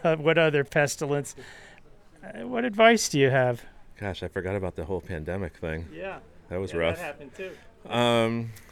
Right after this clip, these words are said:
Speaker 2: I don't know. For us, it's really just taking it day by day. Um, we don't panic. We have an awesome support network. We have great communities.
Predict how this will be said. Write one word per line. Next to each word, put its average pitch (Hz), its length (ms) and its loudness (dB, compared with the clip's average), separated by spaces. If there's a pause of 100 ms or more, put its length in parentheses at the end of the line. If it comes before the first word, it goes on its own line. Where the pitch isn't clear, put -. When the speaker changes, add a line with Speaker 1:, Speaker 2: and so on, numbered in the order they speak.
(640)
Speaker 2:
I 104 200 -2
don't 87 180 -2
know. 82 180 -4
For - 220 -6
us, 123 280 0
it's 117 200 -4
really 113 280 2
just 107 280 -4
taking 107 360 -2
it 95 180 -4
day 98 200 0
by 95 180 0
day. 95 340 0 (540)
Um, 85 500 -8
we 90 240 0
don't 101 220 2
panic. 92 520 -2 (580)
We 85 220 -4
have 82 320 -2
an 78 140 -8
awesome 90 380 -4
support - 440 -4
network. 90 600 -2 (300)
We 82 160 -6
have 82 160 -6
great 87 200 -2
communities. 87 920 -4